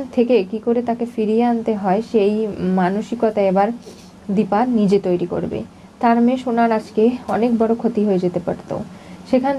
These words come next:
থেকে তাকে রক্ষা করে তাকে ন্যায় বিচার পাইয়ে দেওয়ার প্রতিজ্ঞা করেছে। আর সোনা খুব ভালো করে জানে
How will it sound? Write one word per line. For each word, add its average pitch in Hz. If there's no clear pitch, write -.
থেকে 254
তাকে 226
রক্ষা 196
করে 208
তাকে 208
ন্যায় 196
বিচার 220
পাইয়ে 190
দেওয়ার 196
প্রতিজ্ঞা 190
করেছে। 180
আর 196
সোনা 226
খুব 262
ভালো 196
করে 214
জানে 175